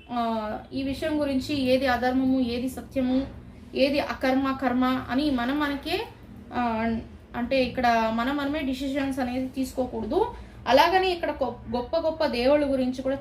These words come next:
చెప్పడం జరిగిందండి. బ్రహ్మ, శివుడు, నారదుడు, మనువు, కు-, కుమారగణము, కపిలుడు, ప్రహ్లాదుడు, భీష్ముడు, శుకదేవ గోస్వామి, ఆ, యమరాజు, జనకుడు, బల-,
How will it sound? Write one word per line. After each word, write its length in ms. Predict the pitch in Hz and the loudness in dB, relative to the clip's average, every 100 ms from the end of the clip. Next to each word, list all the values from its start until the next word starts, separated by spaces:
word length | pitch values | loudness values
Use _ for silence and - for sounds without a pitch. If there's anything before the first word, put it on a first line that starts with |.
| 262 | -4
చెప్పడం 340 | 233 262 262 | -4 -2 0
జరిగిందండి. 600 | 254 233 233 220 214 349 | 0 -2 -4 -4 -2 -2
బ్రహ్మ, 600 | 269 220 220 254 285 269 | -2 2 4 4 4 2
శివుడు, 380 | 254 262 262 277 | 0 -2 -2 0
నారదుడు, 600 | 269 220 226 285 285 269 | 0 2 2 4 2 0
మనువు, 480 | 269 233 240 277 285 | 0 0 0 0 -2
కు-, 260 | - 254 240 - - - | -2 -4 -4 -8 -20 -4
కుమారగణము, 880 | 262 254 277 302 269 277 277 277 240 - - - - | 2 4 4 4 2 0 2 2 0 -4 -18 -12 -6
కపిలుడు, 640 | 254 302 302 294 269 262 - - | -2 2 2 2 0 -4 -10 -4
ప్రహ్లాదుడు, 640 | 247 240 277 277 294 311 285 | -2 0 2 4 4 0 -4
భీష్ముడు, 640 | 226 269 - 294 294 269 - - - - | -4 -4 -4 -4 -2 -4 -6 -18 -20 -8
శుకదేవ 540 | 285 285 311 294 302 320 | -6 4 4 6 4 4
గోస్వామి, 760 | 262 262 269 - 285 294 285 262 - - - - - - - - - - - - - | 4 4 2 0 -2 0 -2 -6 -14 -20 -20 -20 -20 -20 -20 -20 -20 -20 -20 -20 -2
ఆ, 160 | 254 254 | 2 4
యమరాజు, 540 | 233 240 285 285 277 262 | 4 2 4 4 2 0
జనకుడు, 480 | 247 247 277 302 294 | -2 -2 -2 0 0
బల-, 320 | 226 233 | 2 2